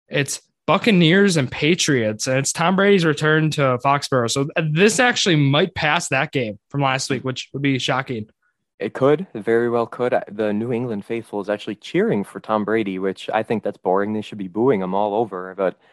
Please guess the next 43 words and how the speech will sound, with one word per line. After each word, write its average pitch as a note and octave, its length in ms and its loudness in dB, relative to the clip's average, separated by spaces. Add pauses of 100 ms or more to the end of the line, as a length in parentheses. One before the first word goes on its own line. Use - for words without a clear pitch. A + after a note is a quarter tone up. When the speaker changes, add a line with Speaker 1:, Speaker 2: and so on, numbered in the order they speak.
(200)
Speaker 2:
hey, E3 240 2
so - 160 -12
that's G#2+ 200 -2
what C3 120 -6
they're C3 100 -2
doing B2 280 -4
there. A2 200 0
Very A2 260 0
well A#2+ 140 -2
could A2+ 220 -10
pass G#2+ 320 -4
it, B2+ 60 -6
and A2 100 -10
maybe G#2+ 140 -8
we'll G#2 120 -10
have G#2 140 -4
another G2+ 260 -8
stat G#2+ 300 0
next F#2+ 240 -10
week. A2 220 -8 (340)
A B2 40 -8
little A#2+ 120 0
baseball A2 500 -2
real G#2+ 160 -4
quick. B2 300 -8
The A2+ 80 -12
Cardinals D#3 500 -4
had A2+ 140 -6
their G#2+ 100 -6
sixteenth - 840 -10
win B2+ 180 -6
in A2 100 -4
a F#2+ 80 -2
row, G#2 300 -2 (320)
longest C3 480 0
N B2 140 0
L A2+ 80 -4
streak B2 360 -8
since A2+ 280 -10
the G#2+ 220 -10
Giants C#3 560 -4
in G#2 340 -6
nineteen D3 960 -6